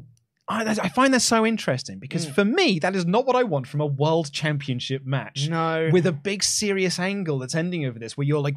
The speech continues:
Speaker 1: bringing out a stretcher and bringing real life husband Montez Ford down to
Speaker 2: Mm.
Speaker 1: open with a reference to Scary, a movie that came out when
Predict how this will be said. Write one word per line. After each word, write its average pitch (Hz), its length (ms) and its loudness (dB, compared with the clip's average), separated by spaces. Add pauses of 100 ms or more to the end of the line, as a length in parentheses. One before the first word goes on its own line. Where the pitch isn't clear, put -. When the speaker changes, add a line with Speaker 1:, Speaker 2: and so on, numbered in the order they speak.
Speaker 1:
bringing 180 260 0
out 170 80 -6
a - 40 -6
stretcher 160 1000 -2
and 127 120 -8 (240)
bringing 185 340 0
real 190 280 4
life 175 260 2
husband 175 380 -2
Montez 165 460 -2
Ford 185 340 0
down 123 220 -4
to 139 60 -8
Speaker 2:
Mm. 131 80 0
Speaker 1:
open 208 320 2
with 143 380 -4 (680)
a 170 100 4
reference 262 520 2
to 247 100 0
Scary, 254 320 2
a 294 60 6
movie 392 380 6
that 370 160 2
came 254 380 0
out 160 180 2
when 175 160 4